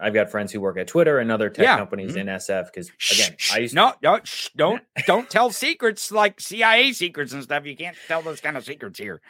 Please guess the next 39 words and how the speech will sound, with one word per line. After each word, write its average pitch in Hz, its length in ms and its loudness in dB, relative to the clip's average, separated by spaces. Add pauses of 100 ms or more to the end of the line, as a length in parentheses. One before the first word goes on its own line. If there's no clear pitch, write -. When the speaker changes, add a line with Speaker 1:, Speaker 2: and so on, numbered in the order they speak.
Speaker 1:
Uh, 107 680 4 (180)
Speaker 2:
<laughs> - 180 -14
Speaker 1:
I 147 160 6
do 214 260 4
know. 120 380 0 (260)
I 110 140 2
do 117 180 -2
Speaker 2:
Mm-hmm. 143 80 0
Speaker 1:
know. 101 280 -6 (280)
Speaker 2:
Yep. 107 260 -6
Speaker 1:
Um, 104 540 0 (420)
that 113 300 2
right 123 300 2
now 120 160 2
there 143 140 6
are - 20 -2
people 180 300 2
that 127 160 2
are 127 80 6
leaving 131 320 0
Twitter 151 360 2
'cause 135 180 -4
they're 113 60 0
like, 101 140 4
"I'm 131 120 0
not 117 180 2
gonna 98 200 -2
fucking 95 360 -2
deal 98 160 2
with 92 120 -2
this 165 160 2
shit," 147 180 4
Speaker 2:
Fuck - 20 2
this 135 80 0
Speaker 1:
right? 135 200 4
Speaker 2:
shit, 117 120 -4
Speaker 1:
You 123 80 -2
know, 107 80 0
Speaker 2:
right? 127 140 -6